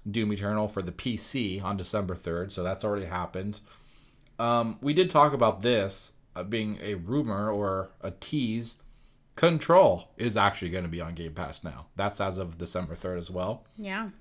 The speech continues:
Speaker 1: It's the standard edition, though, so you won't have any of the D L C or the upgrade to next gen, which I guess is technically current gen now. But anybody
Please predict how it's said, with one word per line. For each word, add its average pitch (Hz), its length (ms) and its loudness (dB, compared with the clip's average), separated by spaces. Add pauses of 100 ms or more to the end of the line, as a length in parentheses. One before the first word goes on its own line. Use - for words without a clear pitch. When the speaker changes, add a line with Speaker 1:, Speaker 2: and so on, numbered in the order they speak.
(120)
Speaker 1:
It's 110 180 2
the 113 80 -6
standard 127 380 2
edition, 87 500 -2
though, 76 240 -8
so - 160 -10
you 92 140 -4
won't 113 160 0
have 110 160 -2
any 110 180 -4
of 113 80 -4
the 110 60 -6
D 110 160 -4
L 110 100 2
C 107 440 -6
or 101 240 -2
the 95 440 -6 (800)
upgrade 92 520 -2
to - 80 -6
next 90 320 -4
gen, 87 420 -6 (720)
which - 180 -10
I 87 60 -6
guess 87 220 -4
is 82 100 -6
technically 87 500 -6
current 95 320 -4
gen 82 220 -6
now. 90 300 -6 (340)
But 110 320 2
anybody 131 540 0